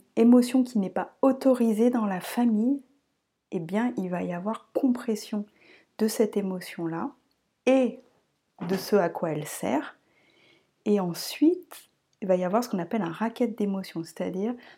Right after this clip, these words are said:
moi, par exemple, la colère, c'est pas, euh, c'est pas ok. Euh, du coup, quand je suis en colère, je pleure. Et c'est tristesse qui vient racketter cette émotion-là. Quand je suis en colère, et très souvent, les gens me disent, « Mais,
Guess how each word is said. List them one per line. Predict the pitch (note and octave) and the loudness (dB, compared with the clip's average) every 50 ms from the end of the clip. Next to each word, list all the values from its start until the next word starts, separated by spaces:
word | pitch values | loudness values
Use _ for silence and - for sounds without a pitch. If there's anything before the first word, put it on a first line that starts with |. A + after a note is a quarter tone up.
| _ - | _ 4
moi, | A3 A#3 | 4 6
par | A#3 A#3+ G3 F#3 | 6 4 4 4
exemple, | F#3 F3+ F3 F#3 G3 A3 B3+ - - | 0 0 -2 -2 -2 -2 -2 -2 -2
la | G#3 F#3 | -4 -4
colère, | F3 - - A3 G#3 G#3 G#3 A3 B3+ C#4 - _ _ _ _ | -4 0 0 2 4 4 2 2 0 -2 -8 _ _ _ _
c'est | - - - F3 | -20 -10 -10 -10
pas, | - - G#3+ A#3+ B3+ B3+ B3+ A#3 G3+ | -4 -2 -2 -2 0 0 0 -2 -2
euh, | F#3+ F#3 F#3 F3+ F3+ F3 F3 E3+ E3 E3 E3 E3 E3 E3 E3 E3 E3+ F3 - E3+ E3 - - | -2 -4 -4 -4 -6 -6 -6 -6 -6 -6 -8 -8 -8 -8 -8 -10 -12 -12 -14 -16 -16 -16 -16
c'est | G#3 - - - - - | -18 -18 -10 -10 -6 -4
pas | - A#3 B3+ | -2 0 2
ok. | A#3 G3+ F#3+ - - | 0 0 -2 -4 -6
Euh, | F3 E3 G3 C#4+ - _ _ _ _ _ _ _ _ _ _ _ - _ _ _ - F#3+ F3+ | -4 -4 -4 -4 -6 _ _ _ _ _ _ _ _ _ _ _ -20 _ _ _ -12 -10 -8
du | E3+ F3+ F3+ | -8 -6 4
coup, | - C#4+ | 4 4
quand | C#4 C4+ A3+ F#3 | 4 4 0 0
je | - | -2
suis | - - A#3+ | 0 0 2
en | A3 G#3+ | 2 2
colère, | - - G#3 F#3+ G#3+ B3+ A#3+ | 2 0 2 2 2 0 0
je | F3+ F#3 | -4 -6
pleure. | D#3 - - - - G3+ F#3 F3+ F3+ - - | -6 -6 -10 -8 -2 -2 0 0 -2 -4 -8
Et | - E3 | -8 -8
c'est | - - G3 F#3 | -2 -4 -4 -4
tristesse | - - - C4+ C4 - - - - G#3 G#3 C#4 - - - - _ - - - - _ _ - | -4 2 2 2 2 2 -4 -2 0 0 0 0 -2 -6 -14 -18 _ -20 -20 -20 -20 _ _ -10
qui | - - | -6 -6
vient | F3 E3 F3+ G3+ A#3 A#3+ | -4 -2 0 2 2 2
racketter | A3+ G#3+ G#3+ G#3 G#3 - G#3+ G3 G3 - - G#3 G#3+ A#3 - | 2 2 0 0 0 -2 -4 -4 -2 0 0 0 0 -2 -6
cette | - - G3 F3+ - - | -6 -6 -6 -4 -4 -2
émotion-là. | G3+ G#3 G3+ G3 F#3+ - - - F#3+ F3+ E3+ E3 D#3+ _ _ - - - _ _ | -2 -2 -2 -2 -6 -8 -8 -8 -6 -6 -6 -8 -10 _ _ -20 -20 -20 _ _
Quand | - F3+ | -8 -8
je | E3+ | -6
suis | - - | -4 -6
en | F3 E3 | -6 -4
colère, | - G3 F#3+ A3 B3 - | -2 0 0 0 0 -2
et | F#3 | -6
très | - - - | -6 -6 -8
souvent, | E3+ - - A#3+ | -10 -6 -8 -8
les | G#3+ E3+ | -8 -6
gens | - G3 | -8 -8
me | F#3 E3 | -8 -8
disent, « | E3+ F3+ F3+ E3 | -10 -12 -14 -14
Mais, | D#3 | -14